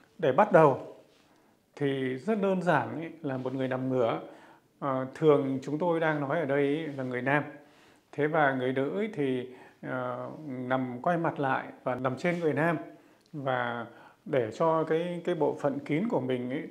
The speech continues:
tương đương với cái mặt của anh ta. Sau đó thì, ờ, nghiêng một chút và cả hai người bắt đầu làm cái động tác của mình bằng, ờ, miệng, bằng tay với những lời âu yếm. Nó chỉ giản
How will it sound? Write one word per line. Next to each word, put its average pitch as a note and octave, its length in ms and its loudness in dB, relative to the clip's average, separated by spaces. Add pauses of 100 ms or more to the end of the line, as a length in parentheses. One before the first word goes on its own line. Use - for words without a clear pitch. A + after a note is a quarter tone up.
tương G3 160 -4
đương F#3+ 340 2
với D#3+ 120 0
cái F#3+ 120 -2
mặt D#3+ 220 0
của A#2 80 -2
anh B2+ 180 -2
ta. D3+ 220 6 (600)
Sau E3+ 220 2
đó D#3 260 4
thì, B2+ 400 0 (280)
ờ, B2 240 -2
nghiêng F#3+ 420 -2
một C3+ 240 2
chút A3 200 2 (400)
và C3 240 0
cả B2 140 -4
hai D#3+ 240 -4
người B2+ 420 0 (420)
bắt F#3 180 2
đầu C3+ 180 4
làm B2+ 300 0
cái C#3+ 120 -2
động C#3+ 200 -4
tác F3+ 200 -2
của C3+ 80 -6
mình A#2+ 340 -6 (180)
bằng, A#2+ 360 -4
ờ, A#2 160 -6
miệng, B2+ 460 -4
bằng A#2 240 -4
tay D#3+ 300 0 (120)
với D3 120 -4
những F3 140 -8
lời A#2+ 180 -2
âu C#3+ 160 0
yếm. C#3 240 4 (540)
Nó D#3+ 100 -2
chỉ D#3 160 -2
giản A2 280 -6